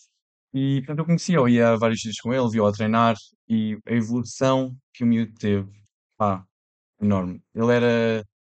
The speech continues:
no início ele não era assim tão aplicado à natação, mas ele começou-se a esforçar cada vez mais e, pá, arrebentou. O irmão dele também era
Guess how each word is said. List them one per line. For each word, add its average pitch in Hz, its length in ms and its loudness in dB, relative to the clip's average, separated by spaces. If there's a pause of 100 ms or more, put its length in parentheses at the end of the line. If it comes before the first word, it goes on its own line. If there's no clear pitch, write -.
(640)
no 190 100 -4
início 185 280 -6
ele 175 60 -2
não 165 80 2
era 156 100 -2
assim 147 200 -4
tão 135 380 -4
aplicado 120 380 -6
à 113 60 -4
natação, 107 400 -6
mas 104 120 0
ele 104 120 -4
começou-se 104 580 -8 (100)
a 107 40 -12
esforçar 104 360 -10
cada 104 160 -4
vez 101 180 -2
mais 95 380 -4 (400)
e, 107 120 -4
pá, 98 180 -4
arrebentou. 95 520 -4
O 107 60 -6
irmão 107 220 -2
dele 101 140 -4
também 101 200 -2
era 95 380 -6